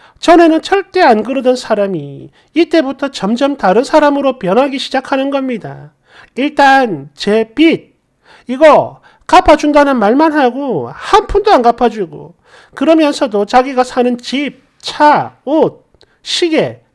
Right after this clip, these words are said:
등등등 사치를 하는 데에는 돈을 아끼지 않더라고요. 그냥 물을 쓰듯 펑펑 쓰면서 지냈습니다.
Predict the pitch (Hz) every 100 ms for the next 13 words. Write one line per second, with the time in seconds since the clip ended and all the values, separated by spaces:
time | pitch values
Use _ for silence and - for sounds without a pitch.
0 | - 330 311 302 190 110 - _ _ -
1 | - 359 - 320 349 269 233 233 208 190
2 | 190 226 147 139 _ _ - 208 285 285
3 | 247 277 285 269 233 240 311 285 294 156
4 | 127 143 _ _ - 294 285 220 294 339
5 | 311 302 269 269 - - - 339 370 -
6 | 339 311 330 311 311 311 - 226 269 -
7 | 302 247 135 123